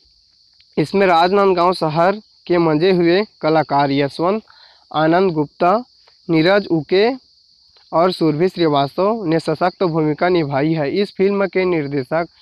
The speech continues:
रुपेश प्रसाद है। रुपेश प्रसाद की फिल्म पहले भी कांस फिल्म फेस्टिवल में प्रदर्शित हो चुकी है।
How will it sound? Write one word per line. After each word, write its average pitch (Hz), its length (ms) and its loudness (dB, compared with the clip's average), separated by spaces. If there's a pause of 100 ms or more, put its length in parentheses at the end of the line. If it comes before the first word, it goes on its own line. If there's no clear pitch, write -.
(260)
रुपेश 160 360 0
प्रसाद 165 440 0
है। 180 220 0 (2250)
रुपेश 208 280 0
प्रसाद 180 420 0
की 202 140 -2
फिल्म 196 340 0
पहले 175 460 0
भी 175 220 0
कांस 165 420 0
फिल्म 190 220 2
फेस्टिवल 156 560 -2
में 175 140 0
प्रदर्शित 147 560 -6
हो 165 100 -4
चुकी 151 360 -8
है। 131 180 -10